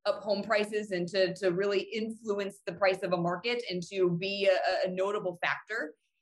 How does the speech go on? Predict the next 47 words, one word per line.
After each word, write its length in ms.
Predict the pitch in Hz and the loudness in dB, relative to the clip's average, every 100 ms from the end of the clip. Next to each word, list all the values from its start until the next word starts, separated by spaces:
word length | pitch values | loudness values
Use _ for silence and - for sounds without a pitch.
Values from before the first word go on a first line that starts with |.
| _ | _
And 140 | 233 226 | -4 -2
so 360 | 226 233 220 | 0 2 2
what 180 | 220 247 | 2 2
our, 260 | 254 233 - | 4 4 4
our 160 | 208 | 2
zar 340 | 208 220 247 285 | 0 0 0 0
does 300 | 220 185 190 | 0 0 0
is 200 | 190 190 | -6 -12
we 240 | 202 220 208 | -8 -8 -6
look 220 | 240 240 | -4 0
at, 240 | 208 196 - - _ | 2 0 -2 -14 _
so 220 | - 277 | 0 2
a 80 | 226 | 4
normal 420 | 233 262 320 311 | 4 2 2 2
measure 420 | 214 196 196 196 - | 0 -2 0 -4 0
for 160 | 196 | -2
affordability 580 | 196 196 180 175 165 165 | 0 -2 0 0 0 -2
is 80 | 170 | -4
looking 200 | 196 196 | -4 -4
at 80 | 185 | -6
the 80 | 185 | -6
percent 280 | 202 220 208 | -10 -8 -6
of 60 | 208 | -2
households 380 | 175 185 180 170 | -2 -2 -6 -4
that 120 | 165 | -6
can 100 | 185 | -8
afford 300 | 175 180 175 | -6 -2 -2
the 60 | 170 | 0
median 340 | 175 165 165 | -2 -4 -8
priced 260 | - - - | -6 -6 -6
home. 140 | 165 - _ _ _ _ - - _ 233 | -8 -10 _ _ _ _ -20 -20 _ 0
And 300 | 220 214 214 - | 0 0 -2 -6
the 80 | 208 | -10
problem 500 | - 247 302 294 240 | -4 0 2 2 2
with 180 | 214 185 | -4 -2
that 280 | 208 196 208 | 0 0 0
in 80 | 214 | 0
our, 280 | 196 208 208 | 0 -2 -4
in 80 | 208 | -4
our 160 | 190 | -2
belief, 400 | 196 170 147 247 - | -2 -4 -4 -6 -4
based 240 | 180 202 196 | 0 0 0
on 100 | 190 | 0
our 100 | 180 | 0
conversations 540 | 180 175 185 175 175 | 0 0 0 -4 -2
with 140 | 175 175 | -4 2
builders, 520 | 262 254 170 175 - | 2 4 4 2 -4